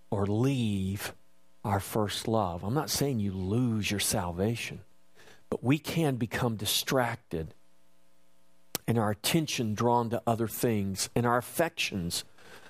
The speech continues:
drawn to other things. But God is always there by his Spirit, bringing us back, calling us back. And that is exactly, I believe, what God is doing right now, not just here,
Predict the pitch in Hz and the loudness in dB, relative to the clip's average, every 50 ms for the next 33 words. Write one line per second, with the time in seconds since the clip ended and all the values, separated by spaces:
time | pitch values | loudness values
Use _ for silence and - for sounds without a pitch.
0 | - - - - - 123 113 107 107 104 113 - 107 107 104 110 104 - - 117 | -20 -20 -12 -2 2 4 4 4 4 2 0 0 0 0 0 0 -2 -2 -2 0
1 | 104 98 95 95 - - 156 - - - 120 113 113 120 113 117 104 - - - | 0 0 0 -2 -2 -2 -2 -2 0 0 0 2 0 0 -2 -2 -4 -8 -6 -4
2 | - 123 127 135 147 180 165 143 - - - 135 123 113 107 104 95 - 110 104 | -2 0 0 0 0 0 0 0 -2 -2 0 0 0 2 0 -2 -2 0 0 0
3 | 107 110 101 113 110 - - - - - 117 104 95 92 - - - 98 - 120 | 2 0 0 -2 -2 -2 -4 -2 0 0 0 0 0 -2 -6 -8 -12 -4 0 0
4 | 117 123 127 120 117 110 104 101 92 - - - - - - 113 101 95 90 - | 2 2 2 0 0 0 0 -2 -2 -4 -6 -8 -10 -4 -2 0 0 0 -2 -4
5 | - - - - - - - - - - - - - - - - - - - - | -8 -12 -16 -18 -18 -18 -20 -20 -20 -20 -20 -20 -20 -20 -20 -20 -20 -20 -20 -20
6 | - - - - - - - - - - - - - 127 123 127 135 131 123 123 | -20 -20 -20 -20 -20 -20 -20 -20 -10 -4 -2 2 4 4 4 4 2 2 0 0
7 | 117 - - - - 110 95 85 78 78 - - - - - - - - - - | -2 -2 -4 -2 0 0 0 0 -2 -6 -10 -14 -16 -16 -16 -16 -16 -16 -16 -16
8 | - - - - - - - - - - 120 117 131 147 151 143 143 120 131 131 | -16 -20 -20 -20 -20 -20 -20 -20 -8 -6 -2 0 0 2 2 2 2 0 0 0
9 | 120 117 127 135 127 139 135 - - 135 123 117 107 113 - 110 110 113 107 104 | 0 0 0 2 2 0 -2 0 0 2 2 2 2 0 0 0 0 0 0 -2
10 | 110 - - 123 101 104 110 107 98 - - - 117 113 110 101 95 92 98 - | -4 -4 -2 0 0 0 0 0 -2 -4 -4 -2 0 0 2 0 -2 -2 -6 -10
11 | - - - - - - - - - - - - - - - - 120 120 139 151 | -16 -20 -20 -20 -20 -20 -20 -20 -20 -20 -20 -20 -20 -20 -8 -2 0 0 2 0
12 | - 131 127 127 120 107 87 82 87 92 - - - - - - 120 139 170 - | 0 0 2 2 4 2 2 0 -2 -6 -10 -16 -20 -20 -8 -2 0 0 2 2
13 | - - 220 - - - - - 226 196 143 107 85 90 | 0 0 0 0 0 -2 -2 0 0 0 0 0 -2 -4